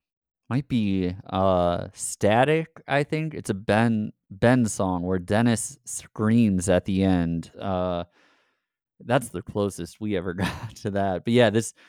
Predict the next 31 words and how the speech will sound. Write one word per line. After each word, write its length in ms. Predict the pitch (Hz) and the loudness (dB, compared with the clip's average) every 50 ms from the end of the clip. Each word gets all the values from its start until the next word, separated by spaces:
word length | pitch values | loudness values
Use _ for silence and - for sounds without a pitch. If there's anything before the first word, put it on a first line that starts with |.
| _ _ _ | _ _ _
this 120 | 131 107 | -4 0
new 160 | 110 127 127 123 | 2 4 4 6
one 140 | 117 110 | 4 4
was 120 | 104 98 95 | 2 2 4
all 200 | 101 95 98 95 | 4 4 4 2
Dennis, 440 | 90 87 95 92 95 92 87 - - | 0 -2 -2 -2 -2 -4 -4 -6 -6
and, 120 | 95 104 | -8 -6
and 220 | 110 - 120 113 | -6 -4 -4 -2
that's, 260 | 120 127 131 - - - | 0 0 -2 -2 -2 -2
um, 400 | 110 104 98 95 92 92 92 - _ _ _ _ _ _ _ _ _ _ _ _ _ _ | -2 0 0 -2 -4 -6 -8 -12 _ _ _ _ _ _ _ _ _ _ _ _ _ _
you 120 | - 120 127 | -2 2 2
know, 180 | 123 110 95 - | 2 2 2 2
that's, 200 | - 110 - - | 0 0 0 2
like, 160 | 120 107 92 - - | 0 0 -2 -4 -6
the 80 | 95 | -8
type 240 | - - 95 92 95 | -6 -4 -4 -4 -4
of 80 | 92 92 | -4 -6
mu-, 180 | 92 95 107 | -6 -6 -6
one 220 | - 98 107 110 110 | -4 -2 0 0 0
of 40 | |
the 60 | 101 92 | -2 -2
types 240 | - 104 95 87 | -2 -2 -2 -2
of 60 | 95 92 | -4 -4
music 260 | 92 92 90 90 85 | -4 -6 -6 -6 -6
that 140 | - 92 90 | -6 -4 -4
me 100 | 92 92 | -4 -4
and 100 | 90 87 | -4 -2
Dennis 400 | 90 90 87 87 - - - _ | -2 -4 -4 -4 -8 -12 -18 _
bond 500 | - - 92 95 - 92 92 95 104 104 | -20 -20 -10 -4 -2 0 0 2 2 4
over. 380 | 110 113 110 110 117 113 117 - _ _ _ _ _ _ _ _ _ _ _ _ _ - | 4 4 4 4 2 0 0 -2 _ _ _ _ _ _ _ _ _ _ _ _ _ -6
Um, 680 | 98 92 90 90 87 87 87 87 87 87 87 87 87 | -4 -2 -2 -2 -2 -2 -4 -4 -6 -6 -8 -10 -12